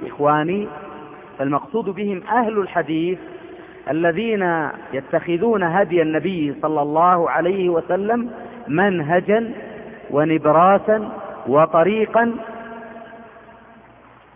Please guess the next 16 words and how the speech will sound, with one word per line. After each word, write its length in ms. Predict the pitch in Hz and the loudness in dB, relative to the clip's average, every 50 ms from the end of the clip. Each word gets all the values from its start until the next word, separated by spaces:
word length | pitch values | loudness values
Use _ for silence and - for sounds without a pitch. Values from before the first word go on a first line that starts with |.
| _ _ _ 143 | _ _ _ 2
يحيون 640 | 165 175 151 - 175 190 208 226 220 214 202 196 | 4 4 4 4 4 6 6 6 6 4 4 2
به 480 | 175 185 220 185 208 220 226 226 226 - - - - - - - - - - - - - - - - - - - - - - - - | 2 2 0 0 0 -2 -4 -6 -8 -10 -12 -14 -16 -16 -16 -18 -18 -18 -20 -20 -20 -20 -20 -20 -20 -20 -20 -20 -20 -20 -14 -2 2
ويمو-، 500 | 156 170 190 185 185 185 190 202 - 180 185 175 185 175 170 | 4 6 6 6 6 4 2 2 2 4 4 4 4 4 6
ويموتون 720 | 175 175 170 165 165 165 156 156 151 151 156 175 185 175 | 6 6 6 6 4 4 2 2 2 2 0 0 2 2
عليه، 300 | 123 104 107 101 90 90 - - - - - - - - - - - - - - - - - - - - - - - - - - - - - - - - | 0 -2 -2 -4 -6 -8 -12 -14 -16 -16 -16 -18 -18 -18 -18 -18 -20 -20 -20 -20 -20 -20 -20 -20 -20 -20 -20 -20 -20 -20 -20 -20 -20 -20 -20 -20 -8 -2
بغض 340 | - 175 175 226 254 214 190 | 2 4 6 6 4 4 2
النظر 360 | 190 180 175 190 190 180 170 | 0 2 2 4 4 4 4
عما 300 | 160 180 202 196 185 170 | 4 4 2 2 0 0
إذا 340 | 160 160 156 143 147 143 135 | 0 0 0 2 2 0 0
كان 640 | 139 - 180 190 196 190 180 165 151 139 131 127 123 - - - - - - | 2 2 4 4 4 4 2 0 -2 -2 -4 -6 -8 -10 -12 -14 -16 -12 -8
منهم 420 | 160 180 196 190 160 151 143 127 120 | -6 -4 -2 -2 -2 -2 -4 -2 0
علماء 520 | 160 208 214 214 208 214 226 233 226 - - - - - - - - - - - - - | 2 4 6 6 6 4 4 0 0 -2 -4 -10 -14 -14 -14 -16 -16 -16 -16 -16 -8 -4
متخصصون 840 | 160 175 175 196 175 - 190 185 - - 180 180 - 214 185 156 143 | -2 0 0 0 0 2 0 0 0 -2 -6 -2 0 0 0 0 0
في 200 | 131 147 175 180 | -2 0 0 2
هذا 240 | 180 190 190 180 196 | 4 4 4 4 4
الباب 380 | 196 175 196 214 240 262 254 | 2 4 6 6 6 6 4